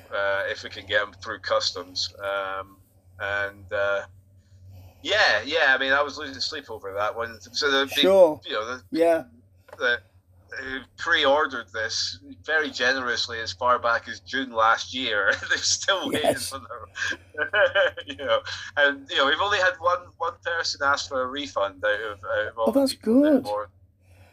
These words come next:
Speaker 1: ordered the album. So, you know, I'm, I'm, I wasn't anticipating that. So,
Speaker 2: Well,
Speaker 1: so yeah, yeah, I'm, I'm delighted.
Speaker 2: Well, it kind, it kind of pushes the, it kind of pushes the, um, the lifeline of the album, doesn't it? Because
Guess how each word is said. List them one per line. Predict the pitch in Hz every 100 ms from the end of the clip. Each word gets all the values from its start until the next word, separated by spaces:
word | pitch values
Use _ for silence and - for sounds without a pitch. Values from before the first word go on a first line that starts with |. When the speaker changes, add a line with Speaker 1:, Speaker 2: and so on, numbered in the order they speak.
| -
Speaker 1:
ordered | 113 110 104
the |
album. | 107 107 104 101
So, | - 110 104 104
you | 113
know, | 101
I'm, | 101 104
I'm, | 113 110 _ - _ - - - - - - - 117
I | 113
wasn't | 120 120 107
anticipating | 107 113 - 98 92 87
that. | 90 87 -
So, | - 90 - - - -
Speaker 2:
Well, | 262 -
Speaker 1:
so | 131
yeah, | 95 - 113
yeah, | 101
I'm, | 95 107 110
I'm | 98
delighted. | 104 101 98 92 - - _ _ - _ _ _ -
Speaker 2:
Well, | 233
it | 262
kind, | - 294 269
it | 226
kind | 269 294
of | 277
pushes | 269 - 196
the, | 202 202 - - 233
it | 247
kind | 247 262
of |
pushes | 254 220 214 160
the, | 196 196
um, | 190 175 - - _ -
the | 208
lifeline | 220 247 - 185 165
of | 156
the | 165
album, | 151 156
doesn't | 175 185
it? | 165 165
Because | - 190 175